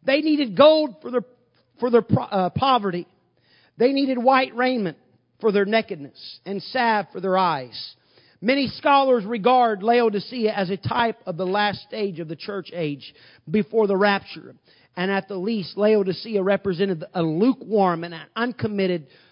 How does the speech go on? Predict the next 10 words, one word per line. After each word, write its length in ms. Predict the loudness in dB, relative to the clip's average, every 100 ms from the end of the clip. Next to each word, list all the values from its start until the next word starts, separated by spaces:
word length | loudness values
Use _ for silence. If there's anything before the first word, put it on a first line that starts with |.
| _ -2
uh, 340 | 0 0 -2 -6
Christian, 640 | -4 -4 -4 -8 -10 -12 -16 _ _ _
uh, 260 | -4 -4 -6 _ _ _
in 160 | -10 -6
every 300 | -2 -2 -4
s-, 180 | -8 -12 -20 _ _ _ -14
stage 380 | -4 0 0 -2 -8
of 80 |
the 80 | -8
church 320 | -6 -4 -6